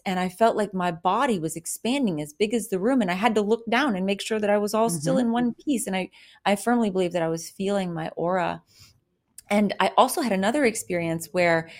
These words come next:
Speaker 1: it was like there was a bubble forming around me every time I would sit down, 'cause I meditate for twenty minutes twice a
Speaker 2: Uh-huh.
Speaker 1: day. And every time I would sit down, this orb would just get bigger and bigger.
Speaker 2: Mm-hmm.
Speaker 1: And then I saw in my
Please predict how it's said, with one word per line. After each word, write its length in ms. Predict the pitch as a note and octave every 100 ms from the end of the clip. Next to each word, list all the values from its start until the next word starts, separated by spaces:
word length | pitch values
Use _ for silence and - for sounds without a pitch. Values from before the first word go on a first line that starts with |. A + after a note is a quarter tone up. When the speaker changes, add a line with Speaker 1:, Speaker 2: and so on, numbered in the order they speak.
| - - -
Speaker 1:
it 100 | G#3
was 160 | G#3 G3+
like 360 | G3 F#3+ F#3 -
there 160 | F3+
was 140 | E3+ E3
a 80 |
bubble 760 | D3 E3+ E3 G#3+ A3+ B3 C#4 - _ _ _ _
forming 400 | - G#3 G#3+ A#3
around 260 | A3 F#3+ F3+
me 140 | G3+ -
every 240 | A3 C4+
time 240 | D4 B3+ A3+
I 80 |
would 160 | G3 G3
sit 200 | - F#3+
down, 200 | G3 D3+
'cause 120 | -
I 80 | F3+
meditate 400 | F#3+ F#3 F3+ -
for 80 | E3+
twenty 280 | - F#3 F#3
minutes 300 | F3 - -
twice 300 | D#3 D#3+ -
a 20 |
Speaker 2:
Uh-huh. 100 | F3+ D#3+
Speaker 1:
day. 40 | D#3 - - _ -
And 80 | -
every 260 | G3+ G#3+ A#3+
time 180 | B3
I 80 | A#3
would 160 | G#3+ G3+
sit 200 | G#3+ G#3
down, 340 | B3 C4 A3+ - _
this 300 | F3+ G3+ - _ _ _ _
orb 560 | - G#3+ A#3+ F3 D#3 F#3+ -
would 280 | F#3+ E3
just 200 | - F#3
get 220 | - - G3
bigger 280 | G#3+ G#3+
and 260 | G#3 F3+ E3+
bigger. 460 | G#3+ B3 F#3 E3 E3+ - -
Speaker 2:
Mm-hmm. 100 | F3
Speaker 1:
And 220 | G3+ G#3 G#3+
then 240 | G#3 G#3 G3+ - _ _
I 200 | F#3+ F#3+
saw 880 | F#3+ - - - C4+ D4 G#3 E3+ G#3
in 200 | F#3 F#3+
my 300 | F#3 F3+ F3